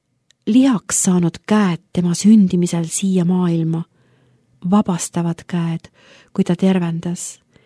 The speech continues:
inspireerivad käed, kui ta õpetas, pühendunud käed,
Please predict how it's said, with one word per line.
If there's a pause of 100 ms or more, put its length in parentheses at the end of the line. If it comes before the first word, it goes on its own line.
(200)
inspireerivad
käed, (400)
kui
ta (100)
õpetas, (600)
pühendunud
käed,